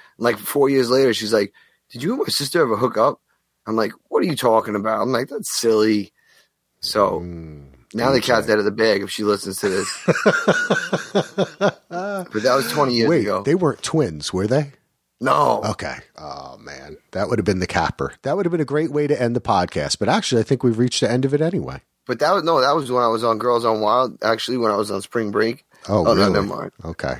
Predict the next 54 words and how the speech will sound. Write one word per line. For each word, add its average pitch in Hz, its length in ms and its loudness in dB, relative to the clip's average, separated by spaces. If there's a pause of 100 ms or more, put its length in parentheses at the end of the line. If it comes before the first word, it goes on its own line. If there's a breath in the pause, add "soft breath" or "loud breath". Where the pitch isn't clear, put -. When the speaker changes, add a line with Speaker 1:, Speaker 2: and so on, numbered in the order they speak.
Speaker 2:
That's - 200 -2
a 107 40 0
whole 98 120 -2
Speaker 1:
Uh, 101 40 0
Speaker 2:
nother 98 260 0
Speaker 1:
what 147 100 0
do 165 80 2
we 180 100 2
Speaker 2:
story. - 60 -2
Speaker 1:
got? 131 180 2
We 143 100 2
got, 165 220 0
we 143 100 0
gotta 170 200 2
have 123 240 0 (120)
another, 120 540 2
uh, 107 220 2
conundrum 107 520 -4
to 104 80 -6
talk 101 280 0
about 101 280 0
here. 101 240 -6
Speaker 2:
No, 214 380 2
I 226 80 2
think 196 200 0
that's 233 220 0
it. 302 320 0
That's, 123 280 0
I 143 120 2
think 196 200 0
that 202 160 2
was 202 160 0
the 208 100 2
show. 247 460 2 (200)
We, 110 180 2
we 120 140 0
had 139 140 2
a 143 40 2
good 151 220 0
show 214 560 2 (240)
there. 98 680 0
You 104 160 0
know, 113 160 0
we 143 120 0
gotta 131 200 2
see - 220 2
what's 135 200 0
happening 131 380 2
with 104 120 0
Mocha 120 320 0
Joe 120 480 2
and 101 120 -2
Latte 107 380 2
Larry's. 123 800 0